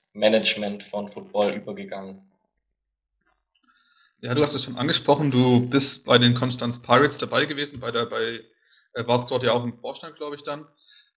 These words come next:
Speaker 2: Ähm, du bist aber nicht die einzige Person bei den Helvetic Guards, die auch eine Verbindung hat, äh, zu den Konstanz Pirates. Deshalb die Frage,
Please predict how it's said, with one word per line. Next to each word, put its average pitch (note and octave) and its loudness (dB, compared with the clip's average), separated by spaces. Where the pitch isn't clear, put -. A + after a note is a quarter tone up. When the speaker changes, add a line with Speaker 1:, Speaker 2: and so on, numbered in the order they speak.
Speaker 2:
Ähm, C3 0
du B2+ -10
bist - -8
aber D3 2
nicht - -4
die - -6
einzige D3 0
Person C#3 -10
bei C#3+ 0
den D#3+ 0
Helvetic A2+ -6
Guards, - -2
die D3+ -10
auch C3 -2
eine B2 -4
Verbindung B2 -8
hat, D3 0
äh, A#2+ -8
zu - -16
den A#2 -10
Konstanz A#2 -10
Pirates. B2 0
Deshalb C#3 0
die B2 -6
Frage, C#3 2